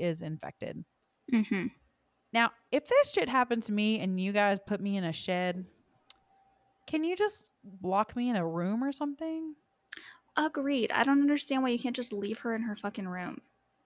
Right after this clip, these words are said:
Speaker 1: That is terrifying. Sleeping in a shed in the woods with no light
Speaker 2: Mm-hmm.
Speaker 1: or all you hear is the sound of the forest. But they take a mattress out, lay it in a shed, and lock Karen in the shed. Now, I'm assuming they did it because it,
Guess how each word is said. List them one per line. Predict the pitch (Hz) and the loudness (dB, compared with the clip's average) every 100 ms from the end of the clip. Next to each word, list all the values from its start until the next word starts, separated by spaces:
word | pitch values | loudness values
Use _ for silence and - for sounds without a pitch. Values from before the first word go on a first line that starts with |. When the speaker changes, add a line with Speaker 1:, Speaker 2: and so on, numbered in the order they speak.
| - | -4
Speaker 1:
That | 320 330 | 0 0
is | 370 | -2
terrifying. | - - 185 180 170 156 151 147 135 143 147 | -6 0 4 4 2 -4 -4 -4 -6 -6 -8
Sleeping | - 214 214 247 | -2 -2 0 0
in | 240 | 2
a | 196 | 0
shed | - 175 180 | 0 0 0
in | 208 | 0
the | 196 | 0
woods | 151 160 160 202 208 196 | 0 0 2 0 -4 -2
with | 185 - | -2 0
no | 175 175 190 | 0 0 0
light | 170 139 175 240 - | 0 2 6 6 4
Speaker 2:
Mm-hmm. | 220 220 254 | 2 4 4
Speaker 1:
or | 302 170 - - - - - _ | 2 -2 -8 -20 -20 -20 -20 _
all | 175 190 | 4 6
you | 202 208 | 6 2
hear | 170 170 170 185 | -2 -2 2 2
is | 190 170 | 2 0
the | 175 | -4
sound | - 170 175 | -4 -2 -2
of | |
the | 170 | -4
forest. | - 160 170 175 180 - 180 | -4 0 2 2 2 -2 0
But | 190 196 | 2 2
they | 190 | -2
take | 202 196 220 | -2 -2 0
a | 269 | 0
mattress | 208 180 190 190 180 - | 0 0 0 -2 -2 -2
out, | 143 127 - | 0 0 0
lay | 180 180 190 240 | -4 0 2 2
it | |
in | 262 240 | 2 2
a | 208 | 0
shed, | - - - 170 160 147 165 - - - - | -2 -6 -2 0 2 0 -4 -6 -14 -20 -8
and | 185 175 170 | -6 -4 -2
lock | 170 190 208 - - | 0 0 -2 -8 -18
Karen | - 180 180 170 156 156 160 165 175 _ _ _ - | -6 -2 0 0 -2 -6 -6 -8 -10 _ _ _ -4
in | 180 180 | -2 0
the | |
shed. | 165 - 151 - - | -2 0 0 -2 -2
Now, | 240 226 | 2 2
I'm | - 247 | 2 0
assuming | 269 - 277 285 | 0 0 0 2
they | 262 | 2
did | 202 185 214 | 2 4 2
it | 180 | 2
because | 190 190 | 0 2
it, | 185 | 2